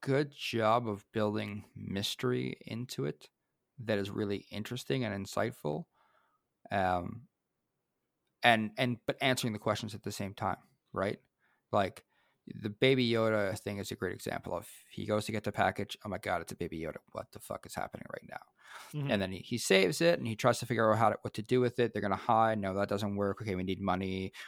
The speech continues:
Speaker 1: We need to find some other stuff. Okay, we, now we have to deal with these guys looking for him head on so we can be safe." And,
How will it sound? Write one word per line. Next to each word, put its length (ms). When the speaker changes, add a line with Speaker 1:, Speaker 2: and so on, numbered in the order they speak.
Speaker 1:
We 60
need 140
to 100
find 200
some 160
other 140
stuff. 480
Okay, 180
we, 100
now 100
we 80
have 100
to 140
deal 140
with 120
these 160
guys 240
looking 200
for 120
him 80
head 140
on 240
so 100
we 80
can 140
be 100
safe." 380
And, 180